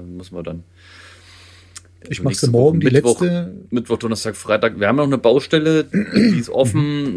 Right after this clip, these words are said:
Speaker 2: Mhm.
Speaker 1: Da ist noch im Ende-, oder zwei Baustellen, die ab-, bei dem, bei der einen kam das Silikon nicht, bei der anderen, da können wir jetzt halt weiterarbeiten, weil das halt so durchweg geht halt, äh, und
Speaker 2: Mhm.
Speaker 1: die sind halt froh, dass wer da ist und weiterarbeitet. Das ist ganz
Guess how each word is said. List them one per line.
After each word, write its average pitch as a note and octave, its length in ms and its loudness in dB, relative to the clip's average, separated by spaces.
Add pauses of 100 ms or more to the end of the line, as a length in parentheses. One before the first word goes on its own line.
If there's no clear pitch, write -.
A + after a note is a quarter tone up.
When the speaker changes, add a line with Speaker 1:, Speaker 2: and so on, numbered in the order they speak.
(120)
Speaker 2:
Mhm. - 60 -14
Speaker 1:
Da B2 240 0
ist A2+ 440 -6
noch A#2 280 -2
im A2 120 -6
Ende-, A2 200 -6
oder F#2 220 -2
zwei G#2 200 -2
Baustellen, A2+ 440 -4
die G#2 120 -4
ab-, E2+ 140 -10
bei G#2 80 -6
dem, G2 140 -6
bei D#2 220 -8
der F#2+ 100 -2
einen G2 160 -6
kam G#2+ 180 -10
das F#2+ 120 -10
Silikon G2 340 -6
nicht, D3+ 180 -8
bei G#2+ 100 -6
der F#2 200 -4
anderen, A2 720 -8
da - 100 -12
können G2+ 180 -12
wir G2 80 -4
jetzt F#2 120 -8
halt F2 160 0
weiterarbeiten, A2 680 -2
weil F#2+ 100 -4
das - 380 -10
halt F2+ 140 -10
so - 100 -10
durchweg G2+ 640 -6 (220)
geht F2 260 -8
halt, D#2+ 240 -8
äh, F#2 260 -8 (480)
und F2 280 -12
Speaker 2:
Mhm. A#2+ 180 -2
Speaker 1:
die G#2 80 -14
sind F2+ 140 -10
halt F2 160 -8
froh, G2 260 -4
dass F2+ 160 -4
wer F2+ 80 -4
da E2+ 240 -4
ist F#2 240 -8
und C#2+ 140 -16
weiterarbeitet. G2+ 680 -4
Das F#2 80 -8
ist E2+ 60 -18
ganz E2+ 200 -14